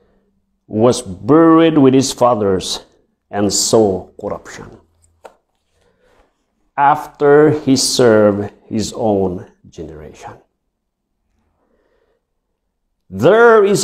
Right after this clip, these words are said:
a generation nga insagana ni Apo Diyos kini David where he will serve. And there is another generation nga after ni David ket another generation ket mangibangon isuna iti maysa nga leader na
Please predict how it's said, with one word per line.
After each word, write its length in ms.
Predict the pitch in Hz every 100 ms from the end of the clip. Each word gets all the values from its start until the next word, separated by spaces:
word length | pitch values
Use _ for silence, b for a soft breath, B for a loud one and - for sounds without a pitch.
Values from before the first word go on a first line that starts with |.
| 175
a 80 |
generation 880 | 160 170 170 165 165 160 139 147 151
nga 80 | 127
insagana 720 | 123 117 127 117 139 143 143
ni 160 | 139 131
Apo 320 | 131 131 123
Diyos 320 | 107 98 92
kini 320 | - 117 113
David 400 | 113 110 98 90 - _ _ _
where 240 | 95 104 98
he 240 | - 107
will 160 | 98 90
serve. 320 | - 85 80 _ _ _ _ _ _ _ _ _ _ _ _ _ _ _ _
And 320 | 98 104 101
there 160 | 202
is 160 | 226 143
another 320 | 185 185 180
generation 960 | 156 165 170 170 165 170 156 156 156 143
nga 80 | 113 143 170
after 400 | - - 165 160
ni 80 | 151
David 560 | 135 151 156 151 151
ket 160 | - -
another 400 | 120 127 151 156
generation 720 | 139 139 139 131 123 113 104
ket 240 | 98 113 110
mangibangon 720 | 110 110 101 131 165 175 160
isuna 400 | 151 156 156 131
iti 160 | 113
maysa 560 | 110 117 143 165 147 151
nga 160 | 147 143
leader 320 | 135 127 117
na 240 | 95 87